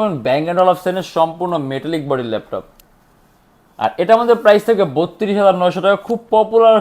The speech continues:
কমন একটা মডেল, ওইরকম ইলাবোরেটলি বলার কিছু নেই। এর মধ্যে আপনি সিক্স এমবি ক্যাশ পাবেন, চারটা কোর পাবেন,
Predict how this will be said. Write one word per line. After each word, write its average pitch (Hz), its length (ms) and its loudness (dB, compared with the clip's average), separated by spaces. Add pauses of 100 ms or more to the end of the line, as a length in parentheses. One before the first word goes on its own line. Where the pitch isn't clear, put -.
(120)
কমন 165 320 4
একটা 185 140 -2 (100)
মডেল, 165 200 0 (320)
ওইরকম 165 260 -2 (140)
ইলাবোরেটলি 175 440 -2 (120)
বলার 160 260 0
কিছু - 180 -10
নেই। 165 140 -2
এর 151 100 -4
মধ্যে 165 220 -4
আপনি 165 160 -10 (160)
সিক্স 175 220 -8 (100)
এমবি 190 260 -8
ক্যাশ 160 260 0
পাবেন, 170 160 -6 (120)
চারটা 160 340 2 (120)
কোর 175 140 -6 (100)
পাবেন, 165 180 -4